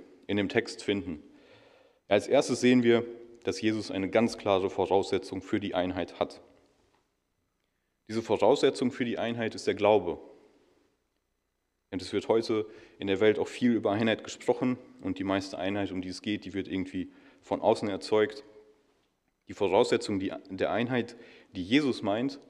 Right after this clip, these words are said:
und in der wir stehen, ist der Glaube und die Wiedergeburt. Jesus beginnt in Vers zwanzig für alle zukünftigen Gläubigen zu beten und damit auch für uns. Und Jesu Gebet ist sehr ähnlich zu dem Gebet, das er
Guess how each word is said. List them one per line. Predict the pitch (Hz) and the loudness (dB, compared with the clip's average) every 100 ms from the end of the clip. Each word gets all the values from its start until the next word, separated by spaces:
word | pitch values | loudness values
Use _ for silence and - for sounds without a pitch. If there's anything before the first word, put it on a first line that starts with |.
| - - _ | -20 -20 _
und | 101 95 | -6 -2
in | |
der | 95 92 | 0 0
wir | 107 131 | 0 -4
stehen, | - 104 107 | -4 -4 -4
ist | 92 - | -4 -4
der | |
Glaube | 92 95 98 110 | 0 2 2 2
und | 101 101 | -4 -6
die | 101 | -4
Wiedergeburt. | 117 92 90 90 92 - - - _ _ _ _ _ _ _ _ _ | 0 0 -2 -4 -4 -6 -14 -20 _ _ _ _ _ _ _ _ _
Jesus | 113 143 143 | 0 0 -2
beginnt | 117 127 131 | 0 0 -2
in | 110 | 0
Vers | 101 95 | 0 0
zwanzig | - 135 147 147 | 0 0 -2 -4
für | - 104 | 0 2
alle | 120 | 2
zukünftigen | 113 151 - 151 - 143 131 | 0 -4 -6 -6 -4 -4 -2
Gläubigen | 135 143 143 | 0 0 -2
zu | 143 120 | -4 -2
beten | 131 160 202 - - _ _ _ _ _ _ _ | 0 -2 -6 -10 -20 _ _ _ _ _ _ _
und | 104 92 | -6 0
damit | 98 95 | 0 2
auch | 87 95 | -2 -2
für | 95 | 0
uns. | 117 160 - - - - - - _ | 0 -2 -8 -20 -20 -20 -20 -20 _
Und | - 101 92 | -8 -6 -4
Jesu | 98 110 110 | 0 0 0
Gebet | 101 117 | 2 2
ist | 117 - - | 2 -4 -2
sehr | 95 95 | 2 4
ähnlich | 127 143 - | 4 2 0
zu | 113 | 0
dem | 110 113 | 2 2
Gebet, | 110 110 107 - | 2 0 0 0
das | 95 98 | -2 0
er | 95 | 0